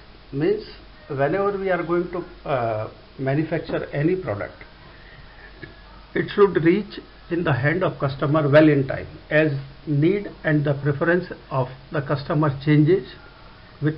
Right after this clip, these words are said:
time. The level of quality or degree of customer satisfaction also changes. That means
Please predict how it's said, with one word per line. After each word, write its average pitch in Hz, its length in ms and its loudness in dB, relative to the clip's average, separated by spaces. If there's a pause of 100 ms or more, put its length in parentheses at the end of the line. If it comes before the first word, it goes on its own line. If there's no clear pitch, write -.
(100)
time. 117 340 2 (720)
The 151 100 0
level 156 460 4
of 202 100 2 (120)
quality 151 420 2
or 151 300 -2 (240)
degree 151 280 2
of 175 200 -2
customer 160 440 -4
satisfaction 139 800 -4
also 127 380 -6
changes. 104 360 -4 (420)
That 143 180 -4
means 202 260 -6